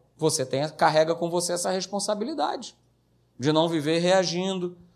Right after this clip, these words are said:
né? De não se deixar vencer, né, pelo mal, mas vencer esse mal,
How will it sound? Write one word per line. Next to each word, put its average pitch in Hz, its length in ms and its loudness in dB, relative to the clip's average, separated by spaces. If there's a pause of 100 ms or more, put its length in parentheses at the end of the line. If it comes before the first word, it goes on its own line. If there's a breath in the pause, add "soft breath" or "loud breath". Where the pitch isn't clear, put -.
(140)
né? 190 440 6
De 147 120 -2
não 156 260 2
se 170 180 -2
deixar 156 380 4
vencer, 156 840 -2
né, 156 180 6
pelo 160 300 4
mal, 185 680 8
mas 160 200 6
vencer 165 380 2
esse 175 380 4
mal, 180 540 6